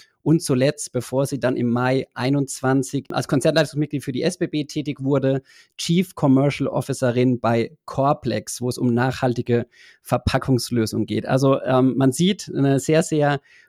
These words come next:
breite Perspektive, ähm, auf das ganze Thema Wirtschaft.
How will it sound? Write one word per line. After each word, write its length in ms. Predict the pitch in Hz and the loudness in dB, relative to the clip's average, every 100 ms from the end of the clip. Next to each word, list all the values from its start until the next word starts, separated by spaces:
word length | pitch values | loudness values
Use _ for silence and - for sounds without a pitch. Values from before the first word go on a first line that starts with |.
| - | -6
breite 400 | 123 131 185 190 | 0 2 2 2
Perspektive, 960 | 175 185 165 175 156 190 190 190 190 - | 2 2 2 -4 -6 -4 -2 2 2 2
ähm, 300 | 151 156 147 | 0 2 0
auf 160 | 147 - | -2 -4
das 160 | 147 | -4
ganze 300 | 160 160 160 | 0 0 0
Thema 320 | - 160 147 | 2 2 2
Wirtschaft. 580 | 151 180 190 196 - - | 0 0 0 0 -2 -20